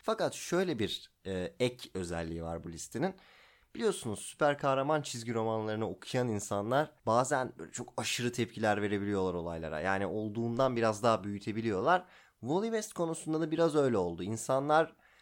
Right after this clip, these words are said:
bu karakterin artık tamamen yok edildiğini, bir daha geri dönülemeyecek bir şekilde berbat edildiğini düşünüyorlar. Ki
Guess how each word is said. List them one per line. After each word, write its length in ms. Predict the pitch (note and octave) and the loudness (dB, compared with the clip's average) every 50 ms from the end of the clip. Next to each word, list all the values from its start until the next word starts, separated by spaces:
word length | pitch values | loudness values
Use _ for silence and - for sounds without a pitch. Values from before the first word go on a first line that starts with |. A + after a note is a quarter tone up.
| _ _ - | _ _ -10
bu 80 | C3+ | -4
karakterin 580 | C3+ D3+ C#3 C3 C#3 C#3 C#3 - - C3+ C#3+ C#3 | 0 4 6 6 6 4 2 0 -2 -2 0 2
artık 360 | C3+ C3 B2+ B2+ - - - | 2 2 0 -2 -6 -14 -12
tamamen 460 | - - G2+ G2 G#2 G#2 G#2 G2 F2 | -8 -2 0 2 4 4 4 2 2
yok 280 | E2 E2+ F2+ F2 - - | 0 -2 -4 -6 -6 -8
edildiğini, 500 | F#2 D#2 F2+ F2 F2 F2 F#2+ F#2 F#2+ F2+ | -8 -8 -8 -8 -6 -6 -4 -4 -4 -4
bir 80 | G2 F2+ | -4 -2
daha 140 | G#2 G2+ F#2+ | 0 0 0
geri 280 | F2+ F2+ G2+ F#2+ G2 F2+ | 0 0 -2 -2 -2 -2
dönülemeyecek 640 | G2+ G2 G2+ G2+ A#2+ C3 B2+ A2+ F#2+ G2 F2+ - - | -2 -2 0 2 2 4 2 2 0 -2 -4 -6 -8
bir 60 | F#2 | -8
şekilde 400 | - G2 F2 - F#2 F2 F2+ E2 | -8 -8 -8 -6 -6 -6 -2 0
berbat 400 | F#2 F2+ F2 F2 E2+ E2+ F2 - | 2 2 2 2 0 -2 -4 -6
edildiğini 420 | - - E2 E2+ - E2 D#2+ D#2+ E2 | -10 -14 -14 -12 -10 -10 -10 -10 -10
düşünüyorlar. 520 | - - - - F#2 F2+ F#2 C3 F3+ G#3+ - _ | -12 -14 -8 -6 -4 0 2 4 2 2 0 _
Ki 300 | - - - A3+ G3+ - | -8 -4 -4 -4 -4 -6